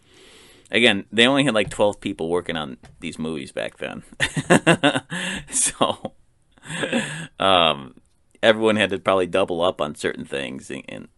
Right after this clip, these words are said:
to get things done here. Connery didn't go out of his way to be too personable with the interviewer, who was aghast, and the, and the actor showed up as, up, showed up in cas-, a casual t-shirt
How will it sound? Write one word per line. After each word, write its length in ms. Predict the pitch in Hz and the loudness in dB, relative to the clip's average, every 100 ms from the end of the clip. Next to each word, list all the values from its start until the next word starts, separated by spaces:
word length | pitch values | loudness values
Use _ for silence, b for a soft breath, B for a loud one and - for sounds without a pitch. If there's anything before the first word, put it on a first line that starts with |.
| _ | _
to 100 | - | -14
get 180 | - - | -12 -10
things 280 | 80 71 - | -10 -10 -8
done 260 | 73 73 | -10 -10
here. 180 | 71 67 | -12 -12
Connery 380 | - 123 131 110 | -2 0 0 0
didn't 380 | 113 113 - 107 | 0 0 -2 0
go 180 | 101 - | 0 0
out 180 | 101 101 | -2 -4
of 100 | - | -6
his 140 | - | -8
way 240 | 87 90 85 | -4 -4 -4
to 80 | |
be 160 | - 78 | -8 -12
too 220 | - - | -12 -16
personable 640 | 87 92 90 67 - 67 62 | -10 -8 -6 -10 -12 -10 -10
with 100 | - | -12
the 120 | - | -14
interviewer, 600 | 73 - 50 50 50 - _ b b b b b b | -14 -16 -16 -14 -16 -20 _ b b b b b b
who 140 | - 95 | -6 -2
was 300 | 90 87 - _ | -2 -4 -12 _
aghast, 580 | 90 78 90 87 - - - - | -6 -2 -2 -2 -6 -16 -14 -8
and 160 | 80 | -6
the, 120 | 76 - - - | -6 -6 -12 -8
and 180 | - 90 | -6 -4
the 140 | 85 90 | -2 -2
actor 360 | 104 - 80 | -2 -4 -10
showed 240 | - 90 82 | -4 -4 -4
up 160 | - | -6
as, 200 | - - - _ _ | -10 -12 -16 _ _
up, 260 | 101 107 _ | -8 -8 _
showed 280 | - - 113 | -8 0 0
up 120 | 104 | 0
in 160 | 95 90 - | -2 -8 -10
cas-, 340 | - 101 101 - | -2 -2 -2 -6
a 80 | 85 | -4
casual 460 | - 104 107 90 | 2 2 2 -4
t-shirt 580 | - 107 98 - 69 | -6 -6 -6 -8 -10